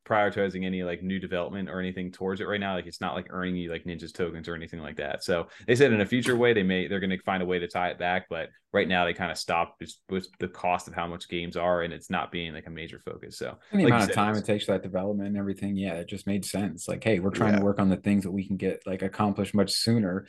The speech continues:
Speaker 2: and then allows us to really build out on these. Like, you know, and he also said too that it's not like it's abandoned too. Like, they wanna
Speaker 3: Yep.
Speaker 2: continue and finish that development. It's just, like,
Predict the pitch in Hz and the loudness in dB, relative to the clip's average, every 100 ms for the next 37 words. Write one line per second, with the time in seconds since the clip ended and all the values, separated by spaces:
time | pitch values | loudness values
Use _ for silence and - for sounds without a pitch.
0 | - - 98 98 90 95 95 92 92 - | -10 -2 2 2 0 0 -2 -2 -4 -6
1 | 92 87 90 95 92 90 95 92 85 92 | -4 -2 -2 0 0 2 2 0 -2 -4
2 | 92 95 95 92 95 _ - 120 110 143 | -4 -4 -6 -6 -8 _ 2 6 8 8
3 | 139 117 - 107 120 117 98 - 117 110 | 8 4 2 2 4 2 2 0 -2 -2
4 | 110 101 101 110 98 78 - 107 87 95 | -4 -2 0 2 0 -2 -4 -4 -6 -6
5 | 92 92 101 95 95 _ _ 95 87 110 | -2 0 0 0 -2 _ _ 0 2 4
6 | 104 101 92 107 98 92 90 80 85 92 | 4 4 2 0 0 -2 -6 -6 -6 -2
7 | 98 101 95 98 90 95 90 | -2 -2 -4 -6 -4 -4 -6